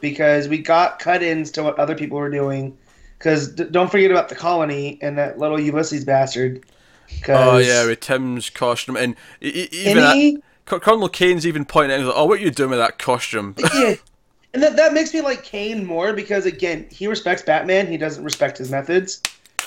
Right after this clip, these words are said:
Speaker 1: So even he's like, "N-, you don't disgrace a fallen soldier."
Speaker 2: Yeah.
Speaker 1: Like, and that's what you're doing. And so
Speaker 2: Yeah, but then he's got a
Speaker 1: we
Speaker 2: hard
Speaker 1: cut
Speaker 2: on
Speaker 1: into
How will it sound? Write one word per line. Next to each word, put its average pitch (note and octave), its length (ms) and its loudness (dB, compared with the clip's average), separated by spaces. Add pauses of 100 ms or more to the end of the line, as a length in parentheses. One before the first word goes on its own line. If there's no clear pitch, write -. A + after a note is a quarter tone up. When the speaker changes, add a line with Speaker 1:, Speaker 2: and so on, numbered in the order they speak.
Speaker 1:
So F#3+ 540 2
even A#3 320 -2
he's G3+ 320 -4
like, E3 560 2 (840)
"N-, E3 260 -14 (200)
you G3 180 0
don't A#3 220 4
disgrace G3 440 2
a F#3+ 60 -4
fallen D3+ 380 -2
soldier." C#3+ 540 -8 (260)
Speaker 2:
Yeah. F#2 340 -8
Speaker 1:
Like, E3 280 0
and E3+ 140 -4
that's F#3+ 220 0
what F#3+ 160 -8
you're E3 120 -2
doing. C#3 520 -6
And D3 160 -6
so D3 480 2
Speaker 2:
Yeah, D3 140 4
but C3+ 100 0
then E3 140 4
he's F3 100 0
got D#3+ 160 2
a - 40 4
Speaker 1:
we - 80 4
Speaker 2:
hard C#3+ 160 6
Speaker 1:
cut C3 80 4
Speaker 2:
on B2+ 200 4
Speaker 1:
into B2 160 -4